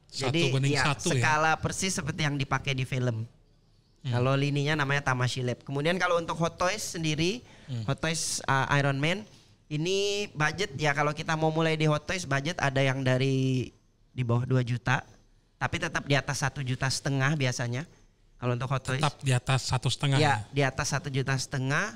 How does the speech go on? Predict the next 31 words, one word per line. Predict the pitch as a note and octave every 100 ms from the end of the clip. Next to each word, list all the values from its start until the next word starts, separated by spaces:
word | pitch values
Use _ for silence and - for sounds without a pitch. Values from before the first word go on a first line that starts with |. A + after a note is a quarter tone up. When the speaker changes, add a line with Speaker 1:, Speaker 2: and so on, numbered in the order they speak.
| -
Speaker 2:
Kemudian | - C#3 C#3 D#3+ E3 E3+ -
ada | C#3+ C3+
yang | C#3 C#3+ C#3+
saya | C#3 E3
pernah | - E3+ D#3+ D#3+ D#3+ E3 D#3+ - - - -
P | D3+ D3+
O | - D#3+
itu | D3+ D3 - F#3+ G3
Hot | F#3+ D#3+ -
Toys | E3 E3
yang | E3 D3
diecast, | C3 B2+ - C#3 E3+ - -
yang | C3+ B2+
dia | C3+ C#3
besi, | C#3+ - D3 F3+ A3 _ -
partnya | - B2+ B2+
Speaker 1:
Hmm. | C#3+
Speaker 2:
itu | F3
sampai | E3 C3 B2+ B2+ -
enam | B2+ B2
jutaan. | A#2 A2+ A#2 A#2+ A2 - - - _ _ -
Speaker 1:
Wow. | C#3 D3 - - -
Speaker 2:
Itu | B2+
harga | D#3 D3 C3+
P | C3 B2+
O-nya. | C3+ D3 G2+ A2
Speaker 1:
<laughs> | - G3 D#3+
P |
O | D#3 E3+
ya? | C#3 D3
Speaker 2:
Ya. | C#3 D#3+ B2+